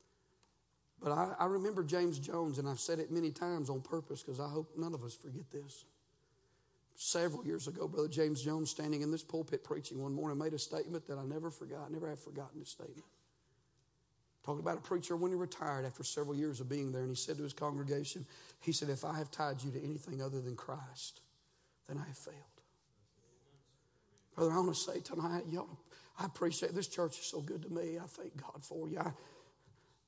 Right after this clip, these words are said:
but I tell you, I never wanna be in a church where it's a preacher,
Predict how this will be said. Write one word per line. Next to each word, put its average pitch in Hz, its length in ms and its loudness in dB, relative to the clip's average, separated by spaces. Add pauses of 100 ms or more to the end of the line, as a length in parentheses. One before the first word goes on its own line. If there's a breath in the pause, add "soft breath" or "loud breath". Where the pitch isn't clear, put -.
(140)
but - 40 4
I 185 100 6
tell 170 200 2
you, 151 160 -4 (720 soft breath)
I - 80 2
never 175 240 8
wanna 175 180 8
be 143 140 0
in 151 80 -4
a 160 60 -2
church 160 460 2
where 160 120 2
it's - 120 -4
a - 40 -4
preacher, - 400 0